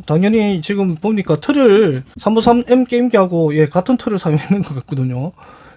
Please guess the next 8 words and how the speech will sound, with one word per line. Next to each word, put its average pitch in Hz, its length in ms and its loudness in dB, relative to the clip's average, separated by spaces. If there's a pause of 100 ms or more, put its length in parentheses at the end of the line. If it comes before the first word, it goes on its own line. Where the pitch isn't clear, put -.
그래 220 440 2
봤을 202 320 -2
때는 214 240 -2
좀 165 120 -2
얇아진 190 360 0
게 180 80 -2
맞긴 170 260 -4
한데 156 480 0